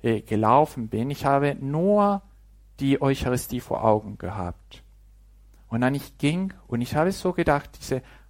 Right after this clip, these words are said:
äh, Eingebung, sa-, äh, habe ich gedacht, ja, genau für diesen Moment hat mich meine Mutter zum Gehen gelernt. Also gibt es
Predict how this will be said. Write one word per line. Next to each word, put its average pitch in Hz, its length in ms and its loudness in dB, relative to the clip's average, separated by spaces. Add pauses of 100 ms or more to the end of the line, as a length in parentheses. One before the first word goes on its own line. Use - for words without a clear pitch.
(120)
äh, 107 220 -4
Eingebung, 117 600 0
sa-, - 320 -8
äh, 113 300 -4
habe 135 180 -4
ich - 140 -10
gedacht, 110 360 -2 (380)
ja, 123 240 0 (460)
genau 135 480 2
für 143 240 -6
diesen 156 380 -6
Moment 127 640 -4 (180)
hat 120 240 -4
mich 131 240 -8
meine 113 220 0
Mutter 131 500 -4 (400)
zum 131 260 -6
Gehen 139 380 0
gelernt. 90 680 -12 (340)
Also 117 280 2 (460)
gibt - 240 -4
es 202 220 -4